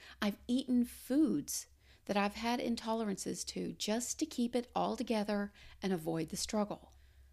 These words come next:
But in my heart, I always felt bad about it. I felt bad for the lie.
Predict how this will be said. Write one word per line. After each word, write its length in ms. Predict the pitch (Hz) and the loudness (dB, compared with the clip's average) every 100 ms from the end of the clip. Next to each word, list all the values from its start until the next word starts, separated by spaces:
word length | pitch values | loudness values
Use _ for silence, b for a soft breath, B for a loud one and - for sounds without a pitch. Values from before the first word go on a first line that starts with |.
| b b b b - - | b b b b -8 0
But 100 | 208 | 4
in 160 | 233 | 6
my 140 | 269 285 | 4 2
heart, 480 | 285 330 247 208 - - - - | 2 2 4 0 -6 -20 -20 -4
I 120 | 208 | 0
always 260 | 190 180 185 | 0 0 -2
felt 240 | - 208 | -2 -2
bad 220 | - 214 208 | 0 2 0
about 260 | 190 170 | -2 -6
it. 280 | - - - - _ - - - _ _ | -8 -12 -16 -18 _ -20 -20 -20 _ _
I 60 | - | -6
felt 380 | - 202 - - | 0 0 0 -4
bad 240 | 175 175 | -4 -4
for 140 | - 247 | -2 0
the 120 | 294 | 2
lie. 440 | 269 220 214 214 | 2 2 0 -2